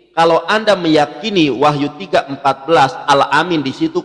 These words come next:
merujuk kepada Nabi Muhammad, secara otomatis Anda harus masuk Islam. Karena yang utama dan yang lebih diutama, yang pertama kali diciptakan itu Nabi Muhammad.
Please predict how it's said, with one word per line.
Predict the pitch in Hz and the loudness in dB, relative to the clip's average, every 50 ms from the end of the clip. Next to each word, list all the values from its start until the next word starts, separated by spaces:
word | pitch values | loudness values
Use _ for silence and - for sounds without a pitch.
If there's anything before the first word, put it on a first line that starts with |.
| - | -6
merujuk | - 131 139 135 143 135 139 143 - 147 | -6 -4 -2 0 -2 -2 -4 -8 -10 -8
kepada | - 139 135 127 127 | -6 -4 -2 -2 -2
Nabi | 131 120 117 123 123 | -4 -4 -6 -6 -4
Muhammad, | 127 127 156 156 165 156 143 123 110 - - - - - - - | -4 -2 0 0 0 0 0 -2 -4 -4 -10 -20 -20 -20 -16 -6
secara | - 170 160 - - 208 214 208 208 - 180 | -4 -4 -2 0 2 2 4 4 4 2 2
otomatis | 165 - 165 151 151 143 123 120 - 196 202 - - | 0 0 0 0 2 2 2 2 0 -2 -2 0 -2
Anda | 156 151 156 170 | -2 0 0 2
harus | 170 170 180 180 | 2 0 0 0
masuk | 170 175 170 - 190 - - 208 | -2 -2 -2 -2 -4 -6 -4 -4
Islam. | 202 - 190 190 175 165 156 151 147 147 147 - - - - _ _ _ _ _ _ _ _ _ _ _ _ _ _ _ _ - | -2 -2 0 0 2 2 2 0 -4 -10 -12 -16 -20 -20 -20 _ _ _ _ _ _ _ _ _ _ _ _ _ _ _ _ -2
Karena | - 147 139 135 147 170 214 226 | 2 2 2 2 2 2 2 4
yang | 202 180 170 160 160 160 - 170 | 4 4 2 2 0 -4 -4 -6
utama | 160 - - 135 131 139 165 196 202 | -6 0 2 2 2 2 2 0 2
dan | 185 160 151 151 | 2 2 0 2
yang | 151 147 143 143 | 2 0 0 0
lebih | 139 135 143 143 135 143 143 | -4 -2 -2 -4 -4 -4 -6
diutama, | 143 143 139 - 120 110 107 113 135 156 180 196 190 - - - - | -6 -6 -4 0 0 -2 0 0 0 0 2 0 -2 -4 -8 -6 -2
yang | 151 147 147 | -2 -2 -2
pertama | - - - - 139 139 139 135 | -4 -8 0 0 0 2 0 0
kali | 120 135 135 135 | 0 0 0 0
diciptakan | 135 135 131 - 143 - - _ _ _ _ _ _ _ - - 120 - 120 120 110 | -2 -4 -8 -10 -12 -12 -12 _ _ _ _ _ _ _ -2 -2 -2 0 0 -4 -4
itu | 107 - 147 | -8 -6 -4
Nabi | 156 156 147 151 | -4 -2 -2 -4
Muhammad. | 160 165 175 170 180 180 175 170 160 143 131 | -4 -4 -4 -4 -4 -6 -4 -6 -6 -6 -6